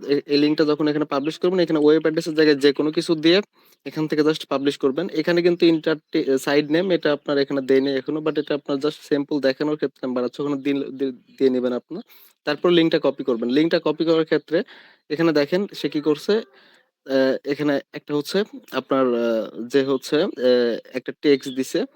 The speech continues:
এই টেক্সট আপনার প্রত্যেকটা আপনার হচ্ছে, আহ, ল্যান্ডিং পেজের জন্য আলাদা আলাদা টেক্সট হয়, যে টে-, যে ল্যান্ডিং পেজে যে টেক্সট দিলে পরে সবচেয়ে বেশি ক্লিক আসে,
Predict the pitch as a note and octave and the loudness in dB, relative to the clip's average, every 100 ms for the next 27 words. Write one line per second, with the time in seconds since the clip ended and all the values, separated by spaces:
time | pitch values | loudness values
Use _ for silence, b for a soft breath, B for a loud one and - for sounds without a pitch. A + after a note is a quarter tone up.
0 | b b b - D3 E3+ F3 - D3+ D#3+ | b b b -2 0 4 2 2 -2 -2
1 | - D#3+ - F3+ G3 F#3+ E3 C#3 C3+ D3 | 0 -2 0 -2 0 0 -2 -6 -2 -2
2 | C#3+ D3 - D#3+ D3+ A2+ - B2 - _ | -2 -4 0 2 2 -2 -10 -20 -20 _
3 | _ - A#2+ A#2+ A#2+ C3+ D3 C#3+ D3 C#3+ | _ -8 -2 0 2 4 4 2 -2 0
4 | D3 D#3 D3 C3+ C#3 C#3 C#3 C#3+ C#3 - | 2 2 2 0 0 0 0 0 0 0
5 | G3 A#3 D3 C#3+ B2+ A#2+ A#2+ C3+ C3+ C3+ | -4 -2 2 2 2 -4 2 2 4 2
6 | C#3 D#3 E3 C#3 C3 C#3+ C#3+ - _ B2 | 0 0 0 2 0 0 -4 -10 _ -6
7 | B2+ C3+ C3+ E3 - - C#3+ C3 C3+ F3 | -2 0 0 -4 -4 -6 -4 0 -2 -2
8 | - C#3 C3+ B2+ F3+ | -2 0 0 0 0